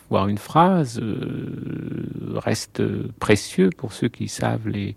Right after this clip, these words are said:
les, les, les, les, les percevoir, les, les souligner. Et alors, je, pour moi, je, ce, ce n'était pas du tout un, un chaman,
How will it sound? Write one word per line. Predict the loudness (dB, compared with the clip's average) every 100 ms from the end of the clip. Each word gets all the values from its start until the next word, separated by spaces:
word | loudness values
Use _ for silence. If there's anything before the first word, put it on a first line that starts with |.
| -14 -20 -20 -20 -20 -20 -20 -20 -8
les, | -6 -4
les, | -4 -6 -6 -8 -8
les, | -8 -6
les, | -8 -6 -10 -12
les | -14 _ -4
percevoir, | -4 0 -2 2 2 2
les, | -2 -4
les | -4 -6
souligner. | -4 -2 2 4 4 2 0 -4
Et | -6 -18 -20 -20 -20 -20 -20 -20 -20 -20 -20 -20 -20 _ _ -2
alors, | 4 4
je, | 4 2 2 -2 -4
pour | 2
moi, | 6 8 6
je, | 6 4 2 -2 -10 -20 -20 -20 -20 -10
ce, | -8 -8
ce | -6
n'était | -6 -6 -8
pas | -2 -2
du | 0 -6 -2
tout | 0 0 -2
un, | -4 -8 -10 -10 -8
un |
chaman, | -6 -4 -4 0 -2 -2